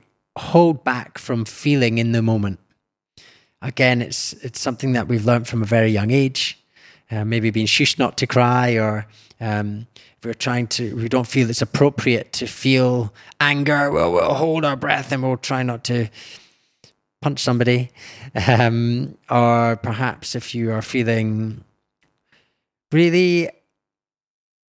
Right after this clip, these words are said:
stressed, we're gonna create tension in our body and we'll tense up our body. So our breathing is linked to how we're interacting with the world, and we'll start freezing our breath in those moments, especially those more traumatic moments, the dog barks, the dog bites.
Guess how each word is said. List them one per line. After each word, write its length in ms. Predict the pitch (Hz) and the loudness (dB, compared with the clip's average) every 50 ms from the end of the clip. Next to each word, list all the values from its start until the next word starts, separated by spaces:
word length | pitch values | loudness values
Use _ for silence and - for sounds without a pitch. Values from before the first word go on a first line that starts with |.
| _ _ _ _ - | _ _ _ _ -4
stressed, 720 | - - - - 196 185 170 170 175 - - - - - 135 | -4 -2 0 2 2 2 2 2 -2 -2 -4 -6 -8 -6 -4
we're 140 | 147 139 | -4 -4
gonna 240 | 131 - 143 139 135 | -2 -2 -2 -2 -2
create 240 | - - 147 131 - | -2 0 -2 -2 -2
tension 420 | - - 147 143 131 - 156 151 | -2 -4 -2 0 0 0 0 0
in 60 | 139 131 | 0 0
our 120 | 131 131 | 0 0
body 340 | 127 143 139 139 139 143 135 | 0 0 0 0 0 0 -2
and 100 | 135 131 | -4 -6
we'll 160 | 131 135 131 - - - _ _ _ - | -6 -8 -8 -8 -10 -14 _ _ _ -10
tense 320 | - 147 143 135 - - | -8 -6 -6 -6 -6 -6
up 160 | 135 123 - | -6 -6 -6
our 60 | 127 120 | -6 -6
body. 280 | - 120 113 117 117 | -4 -4 -2 -2 -2
So 340 | 120 - - 151 151 156 165 - - - - - - - - - - - - _ _ _ _ _ _ _ - | -4 -4 -2 -2 -2 -2 -4 -8 -16 -20 -20 -20 -20 -20 -20 -20 -20 -20 -20 _ _ _ _ _ _ _ -6
our 120 | 143 151 | -6 -4
breathing 380 | 147 175 185 202 202 226 202 170 | 0 2 2 2 2 2 2 0
is 120 | 143 120 | 0 2
linked 320 | 151 151 165 175 123 - | 2 2 2 2 0 -4
to 260 | - - 139 127 120 117 - | -2 0 0 0 -2 -4 -6
how 200 | 123 117 131 127 | -4 -2 0 2
we're 140 | 123 127 123 | 2 2 2
interacting 640 | 127 131 123 - 131 123 123 127 117 - - 139 127 | 0 -2 -4 -2 0 0 0 -2 -2 -4 -2 0 0
with 100 | 120 110 | 0 0
the 100 | 110 101 | 0 0
world, 420 | 104 104 104 107 110 113 - - - - - _ - | 0 -2 -2 -2 -4 -6 -10 -14 -16 -18 -18 _ -6
and 100 | 123 127 | -2 0
we'll 100 | 139 139 | 0 0
start 280 | - - 170 151 - - | 0 2 0 0 0 0
freezing 440 | - - 160 170 180 165 185 165 | 0 2 4 4 4 4 2 2
our 100 | 135 123 | 2 2
breath 380 | 120 - 120 110 117 135 - - | 0 0 -2 -2 -4 -6 -4 -2
in 100 | 139 131 | 0 0
those 180 | 127 123 117 113 | 0 0 0 0
moments, 540 | 120 117 113 110 110 104 - - - - - _ _ _ _ _ - _ _ _ _ _ _ _ _ _ _ - | 0 0 2 0 0 -2 -6 -8 -10 -10 -12 _ _ _ _ _ -20 _ _ _ _ _ _ _ _ _ _ -8
especially 600 | 131 - - - - 143 156 - - - 160 147 | -6 -6 -4 -2 -2 -2 0 0 2 2 2 2
those 260 | 127 135 131 120 - | 4 4 2 0 0
more 100 | 139 127 117 | -2 -2 -2
traumatic 500 | - - 120 117 113 104 - - 127 - | -2 -2 -2 -2 -2 -2 -4 -6 -6 -4
moments, 540 | 113 107 107 104 101 - - - - - - | -2 -2 0 -2 -2 -4 -6 -8 -10 -10 -10
the 120 | - 120 | -10 -8
dog 320 | 107 - 120 117 113 - - | -4 0 2 2 2 0 -2
barks, 400 | 113 113 107 107 - - - - | -2 -2 -2 -2 -4 -8 -10 -10
the 100 | 127 110 | -8 -4
dog 280 | - 120 107 101 - | -2 0 0 -2 -2
bites. 500 | - 110 104 101 - - - - - - | -4 -4 -4 -6 -6 -8 -10 -8 -8 -10